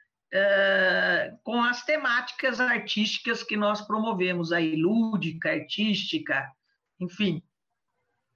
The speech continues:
Foi isso que nós fizemos aí nesse período.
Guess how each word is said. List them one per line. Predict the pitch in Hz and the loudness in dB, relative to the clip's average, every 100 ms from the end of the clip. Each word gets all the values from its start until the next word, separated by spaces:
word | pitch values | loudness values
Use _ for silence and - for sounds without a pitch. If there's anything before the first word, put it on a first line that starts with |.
| _ _ _ _ _ - | _ _ _ _ _ -4
Foi | 269 294 | -2 0
isso | 254 247 - | -2 -4 -6
que | 254 | -2
nós | 240 247 | 0 0
fizemos | 254 240 196 196 190 180 175 | -2 0 2 2 0 -2 0
aí | 175 | 0
nesse | 175 175 - | 0 -2 -4
período. | 202 185 165 - 107 - | -2 0 0 -2 -10 -14